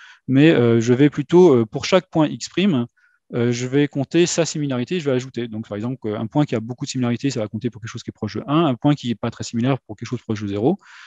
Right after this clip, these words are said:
Et voilà. Et en fait, il se trouve que ces deux quantités-là sont, sont liées. Si je fais l'intégrale de cette quantité ici par rapport au, au seuil, parce que vous ne saviez pas lequel seuil choisir, alors vous allez intégrer sur tous les seuils possibles, en fait, vous allez retrouver exactement cette quantité ici,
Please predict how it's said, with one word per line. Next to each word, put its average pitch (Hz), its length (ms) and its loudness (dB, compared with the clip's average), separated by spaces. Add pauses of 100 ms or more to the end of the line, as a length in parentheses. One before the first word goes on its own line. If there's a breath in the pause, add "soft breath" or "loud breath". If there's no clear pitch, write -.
(420 loud breath)
Et 143 80 2
voilà. 117 260 4
Et - 20 -2
en 127 60 2
fait, 214 140 8
il 208 80 6
se - 40 -4
trouve 247 120 2
que 170 100 0
ces 147 120 2
deux 165 140 4
quantités-là 147 640 2
sont, 135 300 -2
sont 123 160 -4
liées. 131 220 0
Si 165 160 -6
je 143 80 -4
fais 143 120 -2
l'intégrale 160 480 2
de 135 60 -2
cette 127 160 -10
quantité 139 300 -10
ici 147 220 -10
par 123 140 -8
rapport 123 340 -2
au, 117 380 -2
au 123 60 0
seuil, 147 280 2
parce - 160 -12
que 113 60 -12
vous 113 60 -10
ne - 40 -10
saviez 113 200 -2
pas 127 160 -2
lequel 113 280 -2
seuil 117 280 -2
choisir, 117 320 -2
alors 101 140 -4
vous 101 140 -16
allez 95 100 -12
intégrer 110 260 -8
sur - 160 -12
tous - 100 -10
les 107 60 -6
seuils 104 140 -8
possibles, 170 360 -4 (440 loud breath)
en 117 80 0
fait, 175 160 4
vous 139 140 4
allez 131 100 8
retrouver 156 400 4
exactement 160 580 2
cette 143 180 -8
quantité 135 340 -6
ici, 143 340 -6